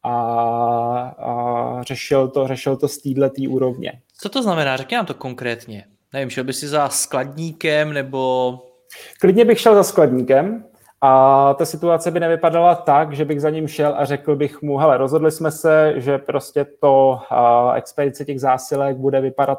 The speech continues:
Speaker 1: takhle, protože z našeho úhlu pohledu je to nejlepší a nejefektivnější." Ale začal bych tím,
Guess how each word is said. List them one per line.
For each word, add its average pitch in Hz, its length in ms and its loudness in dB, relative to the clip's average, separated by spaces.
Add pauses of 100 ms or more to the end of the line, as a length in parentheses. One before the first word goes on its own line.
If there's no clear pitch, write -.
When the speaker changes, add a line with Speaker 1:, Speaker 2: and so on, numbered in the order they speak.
Speaker 1:
takhle, 131 480 0
protože 127 440 -8
z 123 60 -14
našeho 127 320 -6
úhlu 127 260 -2
pohledu 127 400 -4
je 131 140 0
to 135 100 -10
nejlepší 131 460 -2
a 135 60 2
nejefektivnější." 151 1000 -6 (640)
Ale 135 360 6 (1040)
začal 135 720 -2
bych 151 200 -2
tím, 170 500 -4